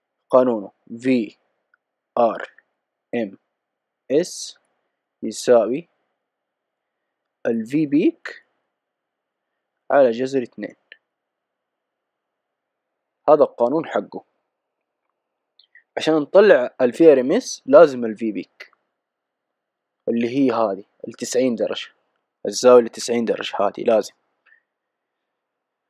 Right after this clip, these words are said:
طيب، لو أنا عندي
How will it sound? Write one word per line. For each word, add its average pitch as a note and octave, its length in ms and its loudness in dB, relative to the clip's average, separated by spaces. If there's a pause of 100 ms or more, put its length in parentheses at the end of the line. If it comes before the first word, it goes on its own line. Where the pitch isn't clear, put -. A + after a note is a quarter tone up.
(200)
طيب، A2+ 240 4 (3250)
لو D3 400 6 (840)
أنا C#3+ 200 4
عندي D#3 600 0